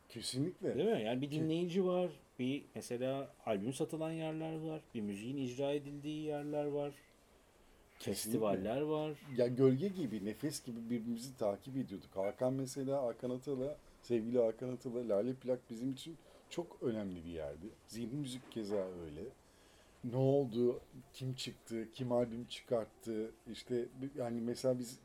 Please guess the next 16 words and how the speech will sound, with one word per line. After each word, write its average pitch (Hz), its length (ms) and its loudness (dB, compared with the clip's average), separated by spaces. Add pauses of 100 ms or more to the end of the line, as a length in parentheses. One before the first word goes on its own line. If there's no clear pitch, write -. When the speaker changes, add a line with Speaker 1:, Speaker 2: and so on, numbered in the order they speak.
Speaker 1:
körleme 131 400 4
yapardık. 98 540 0 (360)
Daha 123 180 6
sonra 123 460 4 (400)
Caz 113 320 4
dergisinde 117 840 2 (100)
o 107 160 -6
körleme 117 600 0
yayımlanmaya 120 760 2
başladı. 117 680 2 (160)
İlk 139 260 -4
biz, 135 260 -6 (240)
e, 113 60 -6 (1160)
rahmetli 120 460 2
Selçuksun, 131 800 2 (240)
e, 107 60 0